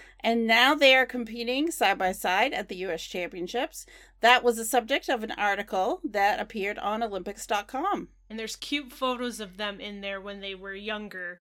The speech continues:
Speaker 2: When Jason was younger and little
Speaker 1: <laughs>
Speaker 2: Joseph, it was so cute.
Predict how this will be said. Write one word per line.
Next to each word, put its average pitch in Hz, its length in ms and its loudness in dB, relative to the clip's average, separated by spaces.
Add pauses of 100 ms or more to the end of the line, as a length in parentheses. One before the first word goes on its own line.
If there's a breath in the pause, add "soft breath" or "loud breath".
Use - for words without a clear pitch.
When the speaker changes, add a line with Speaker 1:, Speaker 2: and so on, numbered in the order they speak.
(140)
Speaker 2:
When 208 200 -10
Jason 233 420 -2
was 247 200 0
younger 262 420 6
and 262 160 4
little 269 300 8
Speaker 1:
<laughs> 277 120 0
Speaker 2:
Joseph, 277 460 6
it 269 100 8
was 269 160 -2
so 262 280 2
cute. 247 360 2